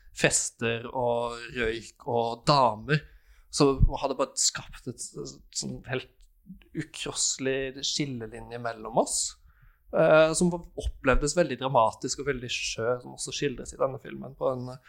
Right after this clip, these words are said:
på en nydelig måte, da.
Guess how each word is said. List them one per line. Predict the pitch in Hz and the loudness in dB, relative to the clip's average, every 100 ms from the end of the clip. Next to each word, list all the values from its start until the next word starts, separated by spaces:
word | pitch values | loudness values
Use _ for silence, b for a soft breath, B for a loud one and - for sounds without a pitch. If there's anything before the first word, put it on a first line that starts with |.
| B B B B B - | B B B B B 2
på | - | 2
en | - - _ - - 151 | -2 -20 _ -20 -10 -2
nydelig | 139 135 107 - 113 | 0 0 -2 -6 -8
måte, | 120 120 120 117 - - 165 | -8 -6 -2 -2 -4 2 6
da. | 226 | 6